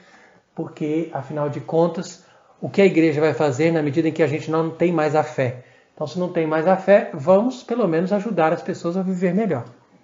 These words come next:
né? Então, aqui, por isso, Monsenhor Viganò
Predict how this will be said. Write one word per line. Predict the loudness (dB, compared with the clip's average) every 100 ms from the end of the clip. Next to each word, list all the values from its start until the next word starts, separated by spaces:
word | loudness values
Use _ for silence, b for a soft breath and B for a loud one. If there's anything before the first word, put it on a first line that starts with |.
| _ _ _
né? | -10 -10 b b b b b
Então, | 0 4
aqui, | 4 2 0
por | 2 2
isso, | 2 -2 -8 b b b b b b _ _ _
Monsenhor | 4 6 6 4 4
Viganò | 4 6 6 6 4